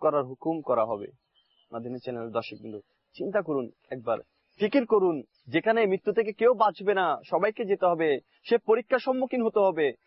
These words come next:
তাহলে আমরা কেন এই আলোর জগতে নিজেকে অন্ধকার করে রেখেছি? হ্যাঁ, এই আলোর জগৎ নেকি অর্জন করার একটি জগৎ।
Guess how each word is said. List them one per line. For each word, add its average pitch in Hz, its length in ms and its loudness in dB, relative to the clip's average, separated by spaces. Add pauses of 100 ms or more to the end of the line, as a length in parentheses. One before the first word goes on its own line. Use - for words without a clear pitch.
(180)
তাহলে 175 320 0
আমরা 160 200 0
কেন 175 240 0 (600)
এই 147 320 0 (220)
আলোর 156 300 -2
জগতে 151 400 -2
নিজেকে 139 300 -4
অন্ধকার 135 360 -2
করে 151 200 0
রেখেছি? 110 440 -8 (640)
হ্যাঁ, 170 300 0 (640)
এই 196 120 4
আলোর 208 300 2
জগৎ 190 320 2 (380)
নেকি 170 480 -2 (180)
অর্জন 170 320 0
করার 185 200 0
একটি 165 200 -4
জগৎ। 131 380 0